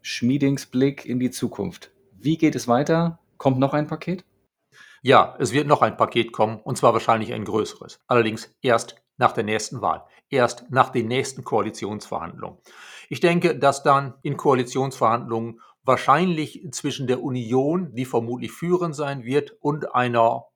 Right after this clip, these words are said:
Speaker 2: Partei von Mitte links, vermutlich die S P D, vielleicht auch die Grünen, dass in diesen Koalitionsverhandlungen dann rauskommt. Die Schuldenbremse wird gelockert, aber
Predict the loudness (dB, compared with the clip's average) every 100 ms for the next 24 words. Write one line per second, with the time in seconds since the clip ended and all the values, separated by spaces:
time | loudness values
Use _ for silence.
0 | _ -4 0 4 4 4 -2 -4 -2 -2
1 | -2 -2 -6 -8 _ _ -20 -20 _ -8
2 | -2 0 -2 -4 -4 -4 -2 -2 -2 -4
3 | -4 2 2 2 -4 -6 -8 -8 -8 -10
4 | _ -20 -16 -4 -4 -4 -12 -8 -6 -6
5 | -4 -2 0 -2 -4 -6 -4 -2 -4 -4
6 | -8 -6 -6 -6 -4 -4 -4 -10 -18 _
7 | _ -12 -6 -2 0 -2 -4 -6 -6 -10
8 | -8 -6 -6 -8 -16 -8 -4 -4 -4 -4
9 | -6 -8 _ _ -20 -20 -4 0 2 0